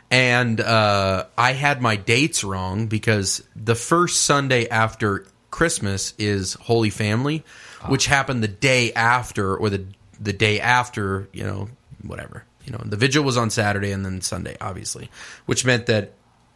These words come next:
Speaker 1: uh, Epiphany, which follows the next week, was super early.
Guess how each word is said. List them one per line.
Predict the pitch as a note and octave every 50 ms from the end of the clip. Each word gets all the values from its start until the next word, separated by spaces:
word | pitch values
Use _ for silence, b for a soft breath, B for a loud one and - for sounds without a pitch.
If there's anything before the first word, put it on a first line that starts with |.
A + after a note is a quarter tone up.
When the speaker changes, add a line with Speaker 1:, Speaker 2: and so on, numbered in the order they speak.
| - -
Speaker 1:
uh, | A#2 A2+ - -
Epiphany, | A2+ A2 - F3+ F#3+ - - C3 A#2+ B2
which | B2+ B2+ B2+ B2+ -
follows | - C#3+ B2+ A#2+ A#2+ A#2 A2+
the | - -
next | G#2+ A2+ C3+ E3 F#3+ F#3+ - - -
week, | A2 G#2+ G2+ G2+ G2 - - - - _ _ - - - _
was | - A2+ A2+ -
super | - - - G#3 F#3+ - C3 -
early. | - C3 D3 C3 G2+ E2 D#2 G2